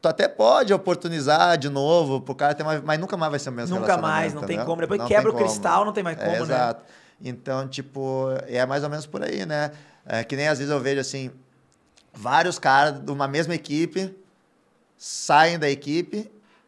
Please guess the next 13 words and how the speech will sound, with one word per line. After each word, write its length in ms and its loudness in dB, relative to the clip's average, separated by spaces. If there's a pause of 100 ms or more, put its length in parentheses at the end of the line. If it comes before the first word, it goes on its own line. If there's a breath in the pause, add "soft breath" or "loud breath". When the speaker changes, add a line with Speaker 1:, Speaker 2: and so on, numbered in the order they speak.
(160)
Speaker 1:
ah, 420 0
às 100 0
vezes 160 -2
não 160 0
na 100 2
mesma 280 -2
época, 360 2
assim, 140 -2
Speaker 2:
Aham. 300 2
Speaker 1:
em 180 -8
várias 340 0
épocas 300 -2
diferentes, 500 -8